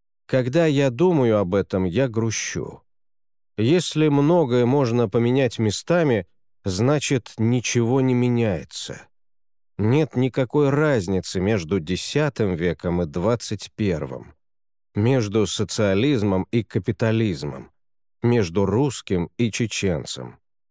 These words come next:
между Россией и Америкой. Везде и во все времена власть и деньги принадлежали самым коварным, жестоким и беспринципным людям.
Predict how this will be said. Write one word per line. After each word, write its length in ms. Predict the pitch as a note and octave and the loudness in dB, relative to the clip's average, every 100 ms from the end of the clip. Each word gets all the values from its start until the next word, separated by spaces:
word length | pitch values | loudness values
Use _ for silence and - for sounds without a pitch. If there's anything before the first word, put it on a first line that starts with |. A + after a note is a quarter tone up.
| _ _ - | _ _ -2
между 440 | G2+ A#2+ E2+ G2+ | 2 2 2 2
Россией 680 | F#2 E2 - - C3+ G2 - - | 2 0 -4 -2 0 0 -4 -2
и 100 | G2+ | 0
Америкой. 920 | G2+ G#2+ A2+ F2 D2 - C2+ - _ _ _ _ _ _ _ _ _ _ - | 2 2 2 0 -4 -12 -18 -18 _ _ _ _ _ _ _ _ _ _ -2
Везде 600 | A2 C3 B2+ C3+ G#3 F#3 | 2 2 0 0 2 4
и 40 | |
во 180 | C3+ C3 | 4 2
все 300 | - - F3 | 0 2 4
времена 520 | C#3+ C3+ C3 C#3+ D#3+ | 4 4 2 2 2
власть 560 | A2 A2+ D3 C#3 - A#2+ | 2 2 2 0 -2 -2
и 40 | |
деньги 520 | G2+ D3 F#3+ C3+ G#2+ | 0 2 2 2 0
принадлежали 840 | G2 G#2+ A2+ A2+ A2 A#2 D3+ D#3+ C3+ | 0 0 2 2 0 0 2 2 2
самым 540 | - D3 D3+ C3+ A2+ | 0 2 4 2 0
коварным, 760 | - G2+ A2+ E3 C#3+ A#2 F#2+ F2 | 0 0 2 2 2 2 0 -2
жестоким 960 | G2+ G2 A2 A#2 - - E3+ D3+ B2 A2+ | -4 -2 0 0 -4 0 0 2 0 2
и 180 | C#3 D3 | 2 0
беспринципным 1040 | G2+ C3 - B2 B2 - C3 A#2 A2 A2 | 0 -2 -2 -2 0 0 -2 0 0 2
людям. 580 | G#2 G2 D2+ C#2 C2 | 2 0 -2 -8 -14